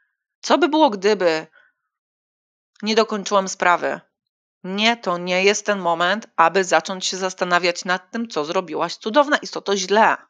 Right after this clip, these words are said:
To nie doprowadzi cię absolutnie do niczego. Co ja proponuję,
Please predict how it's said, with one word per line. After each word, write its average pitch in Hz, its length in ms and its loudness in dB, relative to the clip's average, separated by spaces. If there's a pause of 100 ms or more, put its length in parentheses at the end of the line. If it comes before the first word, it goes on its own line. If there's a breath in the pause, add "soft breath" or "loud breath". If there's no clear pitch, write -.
(920)
To 185 300 4
nie 233 140 -2
doprowadzi 180 540 0
cię - 180 0
absolutnie 165 540 -4
do 151 100 -6
niczego. 160 540 -4 (260)
Co - 160 -10
ja 185 280 4
proponuję, 180 800 -2